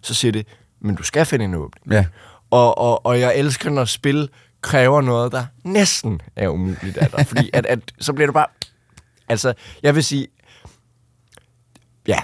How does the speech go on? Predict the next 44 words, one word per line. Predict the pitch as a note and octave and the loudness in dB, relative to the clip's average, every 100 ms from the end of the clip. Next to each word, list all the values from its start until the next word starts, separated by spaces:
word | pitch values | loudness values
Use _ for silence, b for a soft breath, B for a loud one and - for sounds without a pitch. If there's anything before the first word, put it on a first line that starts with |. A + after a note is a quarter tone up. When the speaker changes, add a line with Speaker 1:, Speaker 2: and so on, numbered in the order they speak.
| - | -4
Speaker 1:
det, | - | 2
altså, | C#3 C#3 | 2 4
det | C3+ | 4
er | D3 | 4
virkelig | C3 C#3+ B2 | 4 2 0
svært, | - G#2 - | -4 -4 -6
det | F#2 | -8
her | C#2+ | -8
spil. | D2+ - E2 | -10 -10 -4
Speaker 2:
Det | G#2 | 2
er | B2+ | 2
sindssygt | - C3+ A2+ - G2+ | 2 0 0 -4 -2
svært. | F2+ B2+ | 2 6
Speaker 1:
Øh, | B2+ B2 A#2+ A#2+ | 6 6 4 2
og, | B2 A#2+ A#2+ A2 - _ _ _ _ _ | 2 4 4 0 -8 _ _ _ _ _
altså, | - A2+ | 0 0
for | C3 C#3+ | 0 0
eksempel | C3+ F#3+ F3 E3 C3 | 0 0 -2 -2 0
er | C3 | 2
der | C#3 | 2
en | B2 | 2
boss | A#2 A2+ A#2+ | 2 2 0
fight, | - A2+ G2 | -4 -4 -4
som | - A#2+ A#2 | -2 0 0
jeg | A2+ | 0
må | A2+ | -2
sige | - C3+ | 0 0
faktisk | A#2 A#2+ G#2+ C3+ - - _ _ _ _ _ _ _ _ - | 2 0 0 -6 -6 -10 _ _ _ _ _ _ _ _ -12
har, | G2+ F#2 - _ - | -10 -8 -12 _ -10
er, | E2+ | -8
har | F2 F2 | -4 -2
været | F#2+ G#2+ G#2+ | 0 2 2
en | C3 | 2
af | |
mine | C3 C3 | 2 0
yndlingsboss | B2 C3 C3 - A2 G2 | 0 0 -2 0 0 0
fights, | A2 G2+ A2+ | -2 -2 -2
jeg | |
har | G#2 | -4
spillet | - B2 A2 A#2 A#2 | -2 0 2 2 2
Speaker 2:
Ja. | A#2 | 2
Speaker 1:
i, | - D#2 A2 G#2+ | 0 -4 -2 -2
i, | G#2 | -2
i | A2 | -4